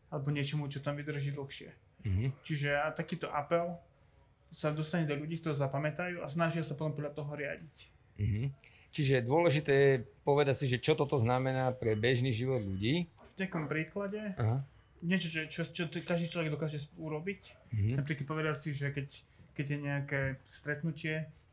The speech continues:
Speaker 1: komunitné stretnutie, nech sa tam nepoužívajú plastové lyžičky, vidličky, ale nech sa tam používajú nejaké, mm, papierové alebo nejaké znovu použiteľné.
Speaker 2: Mhm.
Speaker 1: Čiže to sú také drobné veci, ktoré si ľudia zapamätajú a potom sa snažia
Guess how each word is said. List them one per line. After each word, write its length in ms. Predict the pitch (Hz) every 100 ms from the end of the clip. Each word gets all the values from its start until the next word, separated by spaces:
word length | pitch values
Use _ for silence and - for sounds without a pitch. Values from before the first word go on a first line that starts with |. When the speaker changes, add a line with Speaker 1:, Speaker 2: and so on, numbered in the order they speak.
| -
Speaker 1:
komunitné 480 | 151 156 147 139
stretnutie, 500 | 135 156 156 175 165
nech 140 | 156 151
sa 100 | 147
tam 140 | 147
nepoužívajú 880 | 147 147 151 147 151 143 143 143 143
plastové 800 | 147 147 147 156 147 143 139 143 - - - -
lyžičky, 480 | 151 147 156 - 147
vidličky, 640 | 147 147 156 - 175 170 -
ale 160 | 165 151
nech 80 |
sa 100 | -
tam 140 | 151 147
používajú 560 | 143 143 139 143 139 139 135 - _ _ _ _ _
nejaké, 320 | 160 143 143 139
mm, 720 | 139 139 139 139 139 - 151
papierové 540 | 143 143 165 156 147
alebo 260 | 143 143 139
nejaké 300 | 147 143 147
znovu 240 | 151 147
použiteľné. 720 | 139 147 151 143 160 160 185 180 -
Speaker 2:
Mhm. 160 | 120 101
Speaker 1:
Čiže 140 | 139
to 60 | 139
sú 60 | 165
také 160 | 160 151
drobné 400 | 151 170 175 143
veci, 400 | 143 143 185 185 _ - -
ktoré 140 | -
si 120 | 139
ľudia 200 | 156 151 139
zapamätajú 500 | 131 147 165 185 175
a 80 |
potom 160 | 147 156
sa 140 | 147
snažia 540 | 143 151 143 139 139